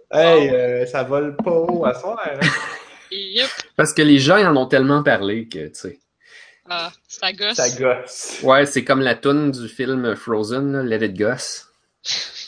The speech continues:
Speaker 3: Euh.
Speaker 1: Oui, oui.
Speaker 2: Ouais, ouais, ouais, ouais. Je m'en rappelle, ouais.
Speaker 3: Mais, euh, remarque que la, la saison du Pokémon Goss va recommencer. Je pense que je vais en faire un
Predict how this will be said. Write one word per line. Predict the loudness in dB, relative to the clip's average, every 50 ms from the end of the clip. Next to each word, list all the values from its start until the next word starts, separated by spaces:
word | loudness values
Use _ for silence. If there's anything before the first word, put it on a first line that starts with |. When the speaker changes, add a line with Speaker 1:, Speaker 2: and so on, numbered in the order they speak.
| -8 -6
Speaker 3:
Euh. | -4 -4 -4 -6 -6 -10 -14 -18 _ _ _ _ -20 -20 -20 _ _ _ _ -20 -20 -20 -20 -20 -20 -20 _ -16 -16 -14 -16 -18 -20 _ _ _ -12 -12 -12 -12 -14 _ _ _ _ _ _ _ -18 -18 -18 -20 _ _ _ _ _ _ _ _ _ _ _ _ _ -16
Speaker 1:
Oui, | -14 -10 -8 -8 -6 -4 -2 -2 -2 -4 -6 -12 -20 _ _ _
oui. | -18 -16 -14 -12 -10 -10 -8 -8 -10 -10
Speaker 2:
Ouais, | -10 -10 -6
ouais, | -2 -2 0 0 -2 -4 -6 -10 -14 -12 -10
ouais, | -12 -12 -12
ouais. | -14 -18 -18 _ _ -10
Je | -10 _
m'en | -8 -8
rappelle, | -8 -10 _ -12 -14 -14
ouais. | -16 -18 _ _ _ _ _ _ _ _ _ _ _ _ _ _ _ _ _ _ _ _ _ _ _ _ _ _ _ _ _ _
Speaker 3:
Mais, | 0 2 2 4
euh, | 2 4 2 2 0 -2
remarque | -4 -2 -4 -4 -4 -2 -2
que | 0
la, | 2 4 4 2 2
la | 2 0 -2
saison | -4 -4 -2 -2 -2 -2 -2 -4 -4 -6
du | -8 -12 -14
Pokémon | -16 -16 -12 -10 -8 -6 -4 -6 -2
Goss | -2 -2 -2 -2 -6 -10 -6
va | -6 -6
recommencer. | -6 -4 _ -6 -4 -4 -4 -6 -6 -6 -6 -8 -8 -8 -10
Je | -16 -10
pense | _ -8 -8 -6
que | -8 -8
je | -6 -4
vais | -4 -4
en | -6 -6
faire | -2 -2 -2 0 0
un | -2 -4